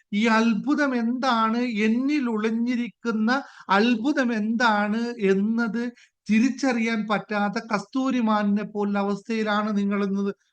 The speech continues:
ഉള്ളതാണ് ഏറ്റവും വലിയ പ്രശ്-, പ്ര-, വിഷയം. ഈ വിഷയത്തിൽ നിന്ന് പുറത്തു കടക്കാനാണ് നമ്മളെ പോലുള്ള ക്ലാസ്സുകൾ പങ്കെടുക്കേണ്ടതും ഇവിടുന്ന് ട്യൂൺ ചെയ്യേണ്ടതും മനസ്സിലാക്കേണ്ടതുമായ കാര്യങ്ങൾ പോകുന്നത്. നിങ്ങളിൽ എല്ലാം ഉണ്ട്,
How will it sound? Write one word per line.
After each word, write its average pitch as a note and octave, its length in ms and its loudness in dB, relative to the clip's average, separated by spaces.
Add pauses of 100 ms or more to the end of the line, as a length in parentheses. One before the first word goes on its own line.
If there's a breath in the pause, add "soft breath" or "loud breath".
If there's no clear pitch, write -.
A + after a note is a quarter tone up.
(140)
ഉള്ളതാണ് G3+ 360 0
ഏറ്റവും G#3+ 240 -4
വലിയ G#3+ 140 -4
പ്രശ്-, G3+ 340 -12
പ്ര-, G#3+ 180 -8
വിഷയം. G3 360 -4 (2000)
ഈ A3+ 180 4
വിഷയത്തിൽ C4 460 0
നിന്ന് A#3+ 140 0
പുറത്തു G3+ 320 -4
കടക്കാനാണ് G3 560 -2
നമ്മളെ F3 260 -2
പോലുള്ള E3+ 360 -4
ക്ലാസ്സുകൾ D#3+ 480 -4
പങ്കെടുക്കേണ്ടതും D3+ 840 -4 (260 loud breath)
ഇവിടുന്ന് E3+ 400 0
ട്യൂൺ E3 280 -4
ചെയ്യേണ്ടതും D#3 540 -4
മനസ്സിലാക്കേണ്ടതുമായ D3 960 -6
കാര്യങ്ങൾ C3+ 540 -6
പോകുന്നത്. B2+ 460 -10 (280 soft breath)
നിങ്ങളിൽ A3+ 420 4
എല്ലാം A3+ 600 2
ഉണ്ട്, A3+ 320 -2